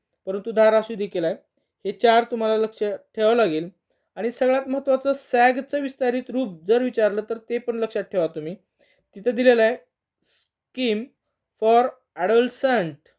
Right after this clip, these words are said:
ओके, गर्ल्स. काय लक्षात ठेवायचं आहे, का नाही, हे देखील तुम्ही लक्षात घ्या. आणि अभ्यास करताना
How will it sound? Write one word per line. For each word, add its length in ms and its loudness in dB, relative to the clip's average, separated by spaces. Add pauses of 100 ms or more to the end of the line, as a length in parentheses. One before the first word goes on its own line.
(400)
ओके, 480 -6 (960)
गर्ल्स. 480 2 (2500)
काय 200 4
लक्षात 260 2
ठेवायचं 400 0
आहे, 140 -2
का 200 2
नाही, 140 -2
हे 180 0
देखील 340 -8
तुम्ही 180 -4
लक्षात 220 -2
घ्या. 220 -2
आणि 120 -4
अभ्यास 360 0
करताना 420 0